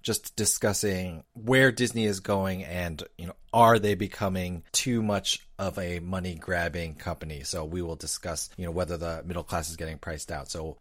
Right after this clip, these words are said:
patrons, you can look forward to that, but thank you again, May, for s-, leaving your one-time donation. Let's, uh, get right to it. Fast Pass Plus,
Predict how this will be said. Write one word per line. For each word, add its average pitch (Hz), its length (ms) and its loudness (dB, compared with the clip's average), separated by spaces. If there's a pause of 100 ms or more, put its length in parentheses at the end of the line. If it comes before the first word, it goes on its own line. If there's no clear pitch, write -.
(140)
patrons, 139 400 8
you 135 40 -2
can 127 120 4
look 135 140 4
forward 139 240 8
to 127 100 4
that, 151 400 6
but 120 240 4 (260)
thank 127 220 4
you 127 100 6
again, 127 540 6
May, 120 260 4
for 120 400 4
s-, - 220 -2 (200)
leaving 123 320 4
your 117 140 6
one-time 120 380 4
donation. 123 560 2 (160)
Let's, 123 280 6
uh, 127 200 10 (100)
get 135 200 6
right 131 340 4
to 151 240 6
it. 131 200 4 (260)
Fast 131 360 4
Pass 123 240 6
Plus, - 480 4